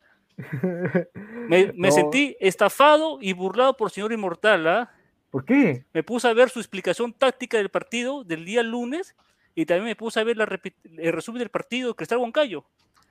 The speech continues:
Speaker 2: Y no tiene nada que ver, no, nada que ver lo que el señor explicó con lo que pasó en el partido, ¿ah?
Speaker 1: Exacto.
Speaker 2: Según el señor Inmortal, el gol de Cristal vino por una contra.
Speaker 1: No.
Speaker 2: Y el gol de Cristal vino de tiro libre.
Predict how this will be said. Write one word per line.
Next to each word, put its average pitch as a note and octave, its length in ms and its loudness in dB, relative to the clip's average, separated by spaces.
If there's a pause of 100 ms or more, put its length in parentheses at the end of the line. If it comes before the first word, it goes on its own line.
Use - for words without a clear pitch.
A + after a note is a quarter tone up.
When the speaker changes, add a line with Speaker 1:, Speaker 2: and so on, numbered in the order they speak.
(200)
Speaker 2:
Y F#3 120 -4
no B3+ 160 -2
tiene D4 240 -2
nada D#4+ 520 2
que G#3+ 200 0
ver, D4+ 240 -2
no, C#4+ 180 -6
nada D4+ 440 -2
que A#3+ 160 -2
ver C4+ 120 -6
lo C#4 100 -4
que A3 100 -8
el - 20 -8
señor A#3+ 200 -8
explicó A#3 340 -8
con A3 120 -10
lo F#3 60 -6
que F3 100 -10
pasó - 160 -14
en F#3 60 -6
el F3 40 -10
partido, C3+ 380 -8
¿ah? E3+ 120 -12 (680)
Speaker 1:
Exacto. C#3 480 -4
Speaker 2:
Según F#3+ 220 0
el A#3+ 40 -4
señor A#3 200 -4
Inmortal, B3+ 560 0
el E3+ 120 -4
gol G3+ 120 -2
de A#3+ 100 -6
Cristal A3+ 260 -4
vino A#3 140 -8
por G3+ 120 -10
una G#3 100 -6
contra. - 400 -8 (880)
Speaker 1:
No. A#2+ 360 -14
Speaker 2:
Y D#3 60 -4
el C#3+ 40 -2
gol F#3 80 -2
de G3+ 80 0
Cristal G3 240 -2
vino G3+ 160 -4
de E3+ 80 -4
tiro F3 220 -4
libre. F#3 380 -6